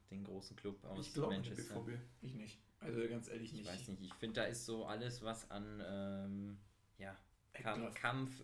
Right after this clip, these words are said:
Speaker 1: irgendwie und, äh, Zutrauen vielleicht in den letzten Jahren da war, ist weg. Also gerade jetzt das gegen das, das Frankfurt-Spiel, das könnte so ein
Speaker 3: Fürchterlich.
Speaker 1: Schlüsselmoment sein oder so ein Schlüsselspiel sein, wo halt alles in die falsche Richtung kippt, ne? Und ja,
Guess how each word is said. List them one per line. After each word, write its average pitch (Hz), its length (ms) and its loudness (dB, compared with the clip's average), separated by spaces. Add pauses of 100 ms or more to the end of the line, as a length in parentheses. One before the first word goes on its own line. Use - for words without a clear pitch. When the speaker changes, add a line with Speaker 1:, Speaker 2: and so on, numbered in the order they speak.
Speaker 1:
irgendwie 113 440 -2
und, 101 380 -2
äh, 104 160 -2
Zutrauen 117 720 0 (560)
vielleicht 104 280 0
in 104 80 -4
den 101 80 2
letzten 107 300 -2
Jahren 101 260 2
da 101 180 2
war, 95 220 0
ist - 160 -10
weg. 92 260 -6 (300)
Also 98 320 -2
gerade 110 300 6
jetzt 110 240 0
das 104 120 -4
gegen 113 220 0
das, 101 180 -2
das 98 160 -10
Frankfurt-Spiel, - 720 -6
das 101 160 -4
könnte 110 160 -2
so 113 80 0
ein 107 60 4
Speaker 3:
Fürchterlich. 135 300 6
Speaker 1:
Schlüsselmoment 110 680 2
sein 107 300 -2
oder 104 140 0
so 101 100 -2
ein 101 60 -4
Schlüsselspiel - 520 -6
sein, 104 240 -2 (360)
wo 101 100 6
halt 104 200 8
alles 107 400 6
in 101 140 -2
die 98 60 -2
falsche 98 320 2
Richtung 98 320 -4
kippt, - 340 -6
ne? 104 160 -4 (580)
Und 95 400 0
ja, 92 300 -4